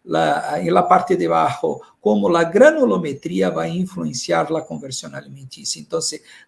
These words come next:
quando temos granulometria baixa, também aumentamos a, la eficiência da dieta. É, aumento de consumo em relação à apresentação da dieta. Então, se aqui vemos três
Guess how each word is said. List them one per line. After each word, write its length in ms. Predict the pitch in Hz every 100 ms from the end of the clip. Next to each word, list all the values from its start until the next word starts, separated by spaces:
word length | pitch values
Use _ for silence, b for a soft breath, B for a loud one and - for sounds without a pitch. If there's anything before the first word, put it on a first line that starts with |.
| -
quando 340 | 85 85 80
temos 560 | - 80 76 80 76 71
granulometria 840 | - 85 80 76 - 131 - 147
baixa, 400 | 135 151 - -
também 560 | - - 160 160 190 214
aumentamos 800 | 180 156 135 - 156 165 165 -
a, 80 | 151
la 180 | 151
eficiência 840 | 143 - - - 151 135 135 - 135
da 220 | 131 135
dieta. 560 | 131 - - - - _ _ _ _ _ B B B B B B -
É, 600 | 170 180 180 180 180 180
aumento 540 | - 175 196 190 185 185
de 120 | 175
consumo 500 | 185 185 - 262 262
em 80 | 214
relação 500 | 180 175 156 185 165
à 160 | 165
apresentação 720 | 156 165 - 165 160 151 170
da 220 | 151 151 151
dieta. 480 | 151 165 226 240
Então, 200 | 214 -
se 140 | 170 180
aqui 300 | 156 - 170
vemos 340 | 170 160 -
três 460 | - 185 185 175